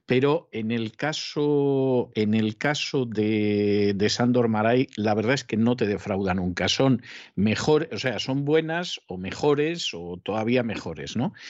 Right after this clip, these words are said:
Pero no defrauda en absoluto. Y lo que sí es tremendo, y yo supongo que por eso yo lo leo, eh, con cierta pausa entre lectura y lectura,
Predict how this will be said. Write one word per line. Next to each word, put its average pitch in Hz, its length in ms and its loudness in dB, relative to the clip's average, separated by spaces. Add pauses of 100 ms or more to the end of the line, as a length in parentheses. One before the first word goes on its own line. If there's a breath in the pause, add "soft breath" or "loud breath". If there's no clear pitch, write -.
(240 loud breath)
Pero 113 200 2
no 135 180 2
defrauda 113 500 0
en 98 80 -4
absoluto. 92 640 -4 (120)
Y 135 160 4
lo 135 240 2
que 127 140 0
sí 214 340 0
es - 240 -2
tremendo, 104 840 0
y 107 540 4
yo 123 140 4
supongo 147 340 0
que 127 80 2
por 117 140 2
eso 120 180 0
yo 120 140 4
lo 117 160 2
leo, 120 380 4 (600 loud breath)
eh, 104 640 2
con 113 240 2
cierta 127 960 2
pausa 120 460 0
entre 104 280 -6
lectura 113 460 -2
y 107 40 -4
lectura, 98 600 -2